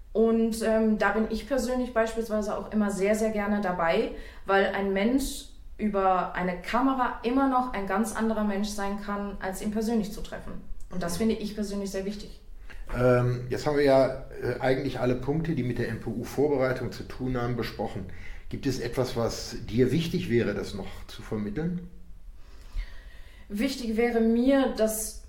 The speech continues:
Speaker 1: sich eigentlich diese sogenannten Straftäter, ähm, nicht dafür schämen,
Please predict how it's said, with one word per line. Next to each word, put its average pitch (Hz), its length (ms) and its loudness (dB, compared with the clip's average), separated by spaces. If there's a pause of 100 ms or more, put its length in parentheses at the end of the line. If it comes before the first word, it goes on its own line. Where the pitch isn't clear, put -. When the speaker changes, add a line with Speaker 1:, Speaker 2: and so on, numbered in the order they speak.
Speaker 1:
sich 214 540 -2
eigentlich 233 760 0
diese 202 220 0
sogenannten 220 880 2
Straftäter, 190 1200 0 (240)
ähm, 190 640 -2
nicht 214 380 0
dafür 208 240 -4
schämen, 254 580 -2